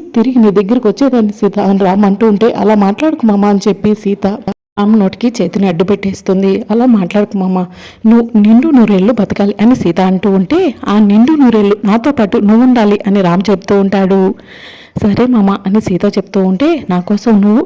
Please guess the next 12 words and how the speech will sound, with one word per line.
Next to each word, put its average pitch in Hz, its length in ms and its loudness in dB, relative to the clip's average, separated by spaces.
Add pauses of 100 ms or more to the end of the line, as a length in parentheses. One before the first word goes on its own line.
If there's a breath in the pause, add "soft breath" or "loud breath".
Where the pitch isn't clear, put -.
నీ 254 120 2
కోసం 240 360 0
నేను," 233 340 4
అని 214 160 2
రామ్ 180 220 -2
చెప్తూ 196 360 -2
ఉంటే, 196 260 0 (180)
ఇక 226 160 -6
సీత 185 320 -2 (120)
రామ్ని 190 320 0
హగ్ 180 320 -2
చేసుకుంటుంది. 190 720 0